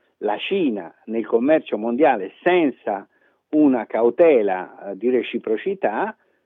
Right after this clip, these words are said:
che cosa ha fatto? Ha, ha portato nel mercato mondiale la Cina, che oggi ne è diventata, eh, una delle più grandi, forse la più grande potenza in assoluto.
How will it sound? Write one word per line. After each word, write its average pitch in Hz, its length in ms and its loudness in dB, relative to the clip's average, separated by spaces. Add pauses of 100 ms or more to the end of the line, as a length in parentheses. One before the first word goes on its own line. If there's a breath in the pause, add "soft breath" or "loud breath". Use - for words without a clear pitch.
(140)
che 165 200 -4
cosa 220 260 2
ha 123 60 0
fatto? - 500 -12
Ha, 165 180 -10
ha 185 140 -2
portato 202 640 2
nel 139 160 2
mercato 156 420 0
mondiale 170 440 4
la 196 120 2
Cina, 226 300 -4
che 175 340 2
oggi 180 380 4
ne 156 240 2
è 175 80 0
diventata, 165 800 -4
eh, 107 300 -2
una 135 200 -4
delle 101 160 -4
più - 160 -4
grandi, 117 380 -12
forse - 320 -2
la 151 140 -2
più 160 160 2
grande 110 420 -4
potenza 90 480 -8
in 90 80 -14
assoluto. 165 640 -2